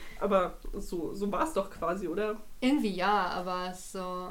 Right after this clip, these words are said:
Speaker 2: also das, das ist auch was, was mich nervt mittlerweile. Also diese, diese komische Beziehung und ich finde es echt kackendreist, dass der dem Typen einfach erzählt, dass der einen Sohn hat,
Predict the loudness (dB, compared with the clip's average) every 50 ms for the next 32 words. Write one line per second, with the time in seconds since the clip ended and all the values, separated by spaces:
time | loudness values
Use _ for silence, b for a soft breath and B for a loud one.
0 | -10 -12 -8 -6 -4 -4 -2 -2 -2 -2 -2 0 0 0 0 0 0 0 0 2
1 | 2 0 -2 -2 -2 -2 -4 -4 -2 -2 0 2 2 2 0 0 -4 -6 -4 -4
2 | -4 -2 0 0 0 0 2 2 2 0 -2 -4 -4 -4 2 4 4 4 4 2
3 | 2 0 2 2 2 2 2 4 4 2 2 2 0 -2 -4 -4 -2 0 4 6
4 | 6 6 6 4 2 -2 -2 -2 0 0 2 0 0 -4 -8 -8 -8 -8 -10 -12
5 | -12 -12 -10 -8 -6 -6 -4 0 0 0 0 0 0 0 2 2 2 2 2 0
6 | -2 -2 -2 -2 0 0 2 4 4 2 2 0 -2 -4 -2 0 0 0 0 0
7 | -2 -4 -2 -2 0 0 0 0 -2 0 0 0 0 0 0 0 2 2 2 2